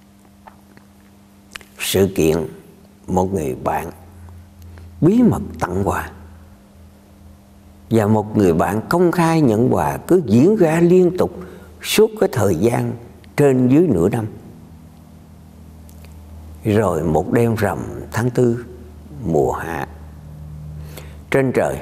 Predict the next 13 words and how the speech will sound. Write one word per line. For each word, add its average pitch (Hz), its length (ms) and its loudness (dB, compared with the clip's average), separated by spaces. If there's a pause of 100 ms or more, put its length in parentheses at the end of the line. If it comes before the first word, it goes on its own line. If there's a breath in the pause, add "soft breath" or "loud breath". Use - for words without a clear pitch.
(1040 loud breath)
khuôn 165 320 2
mặt 113 180 2
cái 147 100 2
chị 117 240 2
hàng 101 320 -2
tròn 64 260 0 (300)
đẹp 101 260 2 (760)
và - 180 -2
sáng 175 400 2
như 135 140 4
chiếc 165 260 0
gương 139 340 4
vàng. - 280 0